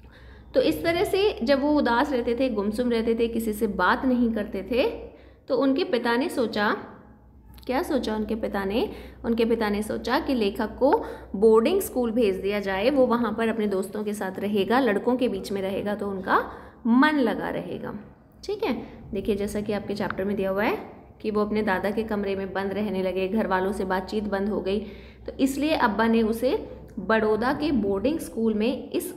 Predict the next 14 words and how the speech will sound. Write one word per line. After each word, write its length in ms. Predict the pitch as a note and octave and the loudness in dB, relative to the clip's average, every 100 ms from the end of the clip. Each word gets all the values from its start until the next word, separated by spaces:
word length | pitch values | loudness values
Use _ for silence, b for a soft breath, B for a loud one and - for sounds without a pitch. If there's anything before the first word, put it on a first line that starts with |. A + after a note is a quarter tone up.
| - | 0
उम्मीद 460 | A3+ A3 C#4 E4 - | 2 4 2 0 0
से 100 | B3+ | 0
दाखिल 360 | A3+ G#3+ A#3 | 0 -2 -2
करवा 300 | G3 F#3 F#3 F3+ | -2 -2 -2 -2
दिया 340 | F3+ G#3 G4 - - - _ - | -2 0 -2 -6 -18 -20 _ -8
कि 100 | A#3 | -2
वहाँ 260 | A#3+ G#3 G#3+ | 0 0 0
पर 100 | A3+ | 0
लड़कों 320 | G3+ G#3 A3 | 0 0 -2
के 100 | A3+ | 0
साथ 280 | A3+ A3 A#3+ | 0 -2 0
पढ़ाई 260 | A3+ F#3+ | 0 0
के 140 | F#3+ G#3 | 2 2
अलावा 460 | G3+ F3+ G#3 G#4 | 4 4 4 2